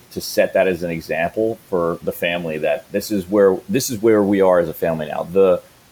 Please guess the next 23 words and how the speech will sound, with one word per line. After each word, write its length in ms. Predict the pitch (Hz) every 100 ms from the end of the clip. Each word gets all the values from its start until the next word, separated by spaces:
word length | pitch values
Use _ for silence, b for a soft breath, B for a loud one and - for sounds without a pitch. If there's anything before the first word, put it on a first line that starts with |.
| -
the 80 | 104
bare 280 | 92 117 120
minimum 480 | 117 113 110 104
is 200 | 95 92
no 140 | 98 98
longer 420 | 92 98 104 90
just 380 | 78 90 - - _ -
a 120 | -
high 200 | 82 95
school 440 | - 101 95 95 -
diploma 440 | 87 85 101 120 135
for 320 | - 147 156
us. 200 | 165 - _
With 140 | 131 131
my 100 | 151
dad 240 | 165 175
being 320 | 160 143 113 -
a, 300 | 92 87 -
a 80 | 87
business 600 | 80 127 135 120 101 -
owner, 460 | 92 87 85 82 85
you 80 | 98
know, 280 | 95 90